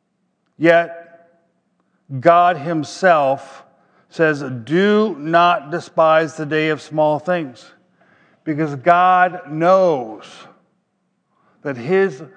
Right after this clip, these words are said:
operating procedure is to take the s-, foolish things and confound the wise,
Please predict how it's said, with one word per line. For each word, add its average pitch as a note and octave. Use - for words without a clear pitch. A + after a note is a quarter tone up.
operating F#3
procedure D3+
is C#3+
to D3
take C#3
the C#3+
s-, -
foolish A#3+
things C#3
and C#3+
confound C#3
the B2+
wise, G#2+